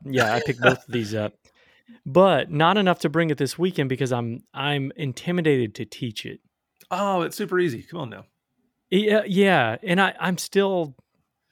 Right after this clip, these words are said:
Speaker 1: I, I actually might throw it in the bag. I just need to re-, reread the rules. It's, it's got some fiddly things from what I remember. Like,
Speaker 2: And
Speaker 1: it took a little bit of time to, to grab it, and I need games that I can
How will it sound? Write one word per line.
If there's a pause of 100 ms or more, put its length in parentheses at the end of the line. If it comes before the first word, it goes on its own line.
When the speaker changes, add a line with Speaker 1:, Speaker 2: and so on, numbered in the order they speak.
(420)
Speaker 1:
I,
I
actually
might
throw
it
in
the
bag.
I
just
need
to
re-, (720)
reread
the
rules.
It's, (440)
it's
got
some
fiddly
things
from
what
I
remember.
Like,
Speaker 2:
And
Speaker 1:
it
took
a
little
bit
of
time
to,
to
grab
it,
and
I
need
games
that
I
can